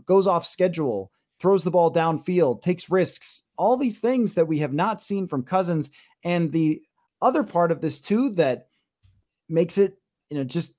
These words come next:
like, I don't know how you don't factor this in to your decision, but the guys who have won have committed themselves as leaders of their franchises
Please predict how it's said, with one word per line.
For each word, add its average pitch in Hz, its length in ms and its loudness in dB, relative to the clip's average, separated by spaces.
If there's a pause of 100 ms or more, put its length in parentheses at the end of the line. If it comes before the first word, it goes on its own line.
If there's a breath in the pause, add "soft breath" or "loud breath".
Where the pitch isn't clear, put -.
(140)
like, 139 360 -2
I 139 100 -4
don't 185 100 2
know 185 120 2
how 185 160 2
you 202 240 0 (680)
don't 175 220 0
factor 185 400 -2
this 208 220 0
in 262 220 2
to 156 100 -2
your 170 140 2
decision, 214 440 0
but - 300 -4 (880 soft breath)
the 185 100 2
guys 240 560 0
who 214 200 0
have 147 600 0 (140)
won 127 640 0 (680)
have 180 280 0
committed 202 500 2
themselves 160 960 2 (400)
as 151 200 0
leaders 185 580 2
of 151 240 -2
their 139 160 2
franchises 110 1040 -2